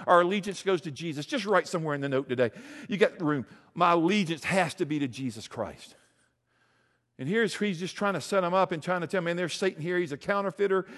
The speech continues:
He's gonna oppose God as he always has." So study God's word, that when the enemy comes,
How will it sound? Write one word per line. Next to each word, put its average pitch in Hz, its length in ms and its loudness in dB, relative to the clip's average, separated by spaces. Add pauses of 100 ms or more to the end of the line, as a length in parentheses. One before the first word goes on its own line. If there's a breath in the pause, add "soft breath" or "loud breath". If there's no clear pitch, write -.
(120 loud breath)
He's 170 140 -4
gonna 180 160 0
oppose 208 420 0
God 185 300 4
as 147 100 0
he 160 100 -4
always 185 280 2
has." 185 360 -2 (300 loud breath)
So 170 300 -2 (480 soft breath)
study 214 400 0
God's 175 340 0
word, 117 320 0 (400 soft breath)
that 127 480 0
when 156 120 -2
the 143 160 -2
enemy 190 300 -2
comes, 185 600 -4